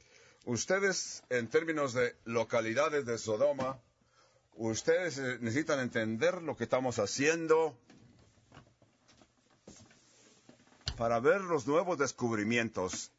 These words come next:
y poder ir a ver el Sodoma bíblico y así otros descubrimientos que hay en esta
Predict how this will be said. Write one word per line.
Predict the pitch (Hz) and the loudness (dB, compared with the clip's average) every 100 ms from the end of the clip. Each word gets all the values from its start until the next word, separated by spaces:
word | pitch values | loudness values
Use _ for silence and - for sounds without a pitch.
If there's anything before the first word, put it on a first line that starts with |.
| _ - | _ -4
y | 127 113 | -2 0
poder | 123 117 156 180 185 _ _ _ _ _ - _ _ _ _ _ _ _ _ _ _ - | 0 2 4 2 -2 _ _ _ _ _ -20 _ _ _ _ _ _ _ _ _ _ -2
ir | 170 185 185 - - | 0 0 -4 -10 -4
a | 123 120 | 0 2
ver | 156 156 156 151 - - - _ _ - | 2 2 -2 -6 -10 -20 -20 _ _ 0
el | 123 117 | 0 0
Sodoma | 117 117 147 147 - _ | -2 0 0 0 -4 _
bíblico | 104 95 147 135 117 - 104 104 _ | -16 -6 -4 -2 -4 0 0 -2 _
y | 110 110 | -4 -2
así | 98 - 143 175 | -2 -4 -4 0
otros | 156 160 147 127 | 2 2 0 -4
descubrimientos | 120 - 117 104 110 143 175 165 143 - - - - - - | -6 -6 -6 -2 0 2 0 0 -4 -4 -16 -20 -20 -20 -10
que | - 120 | 0 2
hay | 143 170 | 2 0
en | 151 | -2
esta | 156 139 147 131 | -2 -2 -4 -4